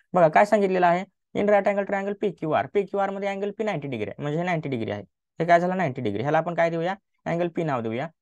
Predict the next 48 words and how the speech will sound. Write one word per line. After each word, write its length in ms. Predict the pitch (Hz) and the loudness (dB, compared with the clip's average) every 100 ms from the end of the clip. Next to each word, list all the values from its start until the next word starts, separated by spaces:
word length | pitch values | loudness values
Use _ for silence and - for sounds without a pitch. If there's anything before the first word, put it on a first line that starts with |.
| _ | _
आणि 160 | - 165 | -6 -4
इथं 140 | 180 | 0
आपण 180 | 185 190 | 0 -2
क्यू 180 | 185 190 | -4 -4
नाव 180 | 185 185 | -4 -6
देऊया, 220 | 185 208 | -6 -8
इथं 180 | 208 190 | -6 -2
आपण 180 | 175 175 | -2 0
आर 140 | 147 | -2
नाव 180 | 127 107 | -2 -4
देऊया. 180 | 104 104 - _ - | -6 -8 -12 _ -2
म्हणजेच 220 | 170 190 | 0 2
काय, 160 | 208 208 | 2 2
अँगल 280 | 180 180 | 2 -2
पीक्यूआर 540 | 185 190 185 185 170 170 | -2 -2 -2 0 0 0
हा 80 | 175 | -2
नाइंटी 260 | 170 131 | -4 -4
डिग्री 220 | 127 107 | -6 -6
आहे. 100 | 107 - _ _ | -8 -12 _ _
ह्याच्यामध्ये 360 | 190 214 226 226 | 0 2 4 4
बघा, 220 | 196 196 - _ - | 4 2 -4 _ -4
आता 140 | 196 | 0
लेंथ 200 | 208 226 | 2 0
पीक्यू, 400 | 226 233 196 151 | -2 -4 -4 -6
पीक्यू 300 | 143 220 214 | -4 -4 -2
ची 80 | 208 | 0
व्हॅल्यू 200 | 220 208 | 0 2
ट्वेंटी 260 | 220 196 170 | 0 -2 -4
फोर 180 | 170 | -6
सेंटीमीटर 420 | 165 151 127 113 110 | -6 -6 -6 -4 -2
दिलेली 220 | 104 101 | -2 -4
आहे. 80 | 117 | 0
पीक्यू 280 | 170 170 | 0 2
कुठं 180 | 165 160 | -2 2
आहे? 220 | 156 127 - _ _ | 2 2 -2 _ _
म्हणजे 160 | 147 160 | -4 -2
हे 60 | |
काय 160 | 175 180 | 0 -2
झालं? 200 | 180 175 | 0 -2
बेस 180 | 156 123 | -2 -2
ट्वेंटी 240 | 180 156 156 | -4 -4 -4
फोर 120 | 165 | -6
सेंटीमीटर. 500 | 170 143 117 104 - - _ _ _ | -4 -6 -4 -4 -6 -12 _ _ _
त्यानंतर 300 | - 208 208 | 2 4 4
बघा 160 | 214 208 | 6 6
लेंथ 180 | 220 | 4
पीआर, 400 | 214 220 196 117 | 0 0 2 2
आता 180 | - 160 | 0 -4